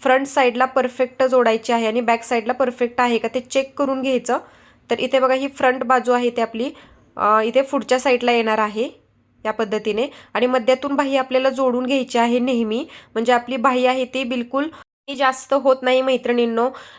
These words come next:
अ, अगदी इक्वल आपली बाही आहे ती एकसारखी लावली जाते, त्याच्यामुळे नेहमी बाही जोडताना मध्यातून जोडायची आहे आणि बाही जोडताना बिलकुल बाही खेचायची नाही आहे. अगदी एकसारखं मार्जिन सोडून अर्धा इंचाचं आपल्याला बाही आहे ती हलक्या हाताने जोडून घ्यायची आहे बघा.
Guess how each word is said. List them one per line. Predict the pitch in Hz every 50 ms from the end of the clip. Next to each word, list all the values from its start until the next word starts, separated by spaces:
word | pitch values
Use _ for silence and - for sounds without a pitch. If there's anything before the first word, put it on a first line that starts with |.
| _ -
अ, | 208 214 220 214 -
अगदी | 240 220 208 262 277
इक्वल | - - 254 - - 254 262 254
आपली | 240 240 247 240
बाही | 214 220 247 240 240 233
आहे | 226 240 247 247
ती | 240 254
एकसारखी | - 240 247 240 - - 233 226 226 - 254 240
लावली | 247 233 233 233 226 240
जाते, | 226 233 220 - 226
त्याच्यामुळे | 220 226 220 233 226 233 233 247
नेहमी | 247 254 240 226 233 247
बाही | 226 240 233 202 240
जोडताना | 240 247 262 247 240 - - 214 220 240
मध्यातून | 240 240 220 190 208 214 214 - 240 240
जोडायची | 240 247 240 220 214 208 202 - 214
आहे | 208 202 214 220 247 - - - - - - -
आणि | 196 202 214 233
बाही | 240 208 240 240 240 262
जोडताना | 254 277 269 254 - 269 269 269
बिलकुल | 262 240 262 240 233 - - 262 262
बाही | 233 262 247 247 254 247
खेचायची | - - 262 240 240 240 233 233 233 269
नाही | 254 240 233 226 226
आहे. | 226 -
अगदी | 226 202 190 190 247 254 -
एकसारखं | 226 240 233 - 262 254 240 - 262 262
मार्जिन | 254 254 240 226 202 190 220 233
सोडून | 240 240 - 254 226 214 233 233
अर्धा | - 220 220 220 208 226
इंचाचं | 226 226 220 214 214 208 202 - 220 247 247 - - - - - -
आपल्याला | - - 220 220 233 240
बाही | 226 233 226 220 226 226
आहे | 233 233 233
ती | 226 240 247
हलक्या | 240 247 240 226 - - 240
हाताने | 240 240 240 226 220 233 240
जोडून | 220 240 233 226 220 233 240
घ्यायची | 254 247 233 233 - 220
आहे | 220 220
बघा. | 196 202 196 208 226